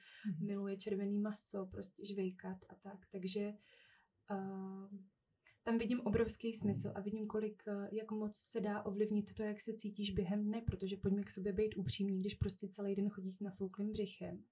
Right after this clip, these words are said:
Speaker 1: Hmm.
Speaker 2: a teď to není třeba den, ale jsou to dva nebo tři dny a je to, eh, společnost to trošku znormalizovalo, jako
Speaker 1: Ano.
Speaker 2: vlastně ty trávící potíže, no, tak jsi nafouklá, no, tak
Speaker 1: Mhm.
Speaker 2: prostě tě pálí žáha, no, tak, eh,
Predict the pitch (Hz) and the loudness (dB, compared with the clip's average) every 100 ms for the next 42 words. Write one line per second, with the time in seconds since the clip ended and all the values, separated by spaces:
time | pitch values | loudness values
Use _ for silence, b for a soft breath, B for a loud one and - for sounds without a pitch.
0 | - 190 165 156 - 190 208 196 196 202 | 0 2 2 -4 -4 -2 0 0 0 0
1 | 196 190 185 196 202 196 190 196 190 190 | 2 2 2 0 0 -2 -2 -4 0 0
2 | 190 190 202 202 208 - 196 180 180 196 | 0 0 -2 -2 -2 0 2 2 0 -2
3 | 202 196 208 208 B B B B _ 208 | -2 -2 -2 -4 B B B B _ 0
4 | 190 190 190 - 214 208 214 214 202 - | 0 2 0 2 4 4 2 0 0 -6
5 | - 226 - 233 214 - - 220 214 214 | -8 -8 0 2 2 0 -4 -2 2 2
6 | 214 - - - _ 226 226 233 247 262 | 0 -6 -14 -20 _ 2 6 6 6 4
7 | 190 180 175 175 180 - 190 190 - 202 | 6 4 2 -2 -2 0 2 2 0 -4
8 | 190 196 - _ _ _ 220 214 226 202 | -4 -6 -8 _ _ _ -12 -2 0 2
9 | 202 208 208 202 196 202 180 170 - - | 0 -2 2 2 2 0 2 2 0 -6
10 | - 196 190 180 214 196 - - 196 - | -6 -2 -2 -2 -6 -8 -6 -4 -4 -2
11 | 190 160 170 165 - - - 202 B B | 0 2 2 0 -2 -8 -10 -12 B B
12 | B - 214 214 202 208 214 202 214 220 | B -4 -2 0 2 2 4 4 4 2
13 | 214 208 208 202 190 190 - 196 190 | 2 2 2 0 -2 -8 -6 -6 -6